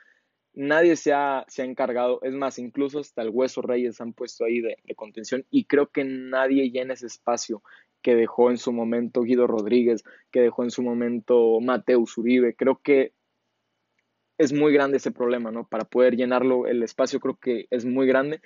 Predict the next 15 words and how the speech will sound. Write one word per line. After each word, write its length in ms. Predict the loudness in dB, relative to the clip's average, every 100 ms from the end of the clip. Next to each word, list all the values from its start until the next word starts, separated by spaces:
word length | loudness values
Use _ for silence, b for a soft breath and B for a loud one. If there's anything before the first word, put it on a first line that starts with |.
| b b 2
y 80 |
yo 100 | 4
creo 140 | 4 2
que 80 | 2
es 160 | 0
de, 100 | -4
también 320 | -4 -2 -2
de 80 | 0
las 160 | -2 -2
principales 600 | -8 -6 -4 0 0 0
fallas 320 | 0 2 0
de, 160 | -6 -10 -4
del 140 | -2
equipo 300 | -2 -4 -4
americanista. 680 | -4 -6 -6 -6 -6 -8